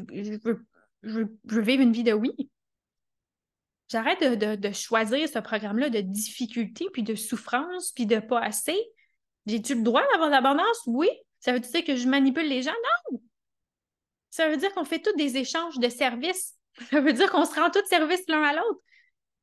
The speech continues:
Qu'est-ce qui arrive si tout ce qu'on vit à partir de maintenant, on se dit, « OK, c'est le, un reflet pour m'aider avec mon évolution. »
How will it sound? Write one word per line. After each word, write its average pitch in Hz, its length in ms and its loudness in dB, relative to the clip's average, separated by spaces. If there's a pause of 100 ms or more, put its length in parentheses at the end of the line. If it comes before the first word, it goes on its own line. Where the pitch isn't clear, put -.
Qu'est-ce 311 240 0
qui 339 60 4
arrive 311 200 4 (100)
si - 280 -10
tout 440 140 -4
ce - 120 -10
qu'on 233 220 0
vit 226 340 -6
à 262 120 -6
partir 247 320 -4
de 240 80 0
maintenant, 226 400 0
on - 20 0
se 226 100 -4
dit, « 220 280 -4
OK, 294 240 0
c'est 262 160 -4
le, 233 120 -4 (280)
un 226 180 4
reflet 247 560 -2 (480)
pour 277 220 0
m'aider 247 360 2
avec 262 220 -2
mon 226 140 -4
évolution. » 220 560 -6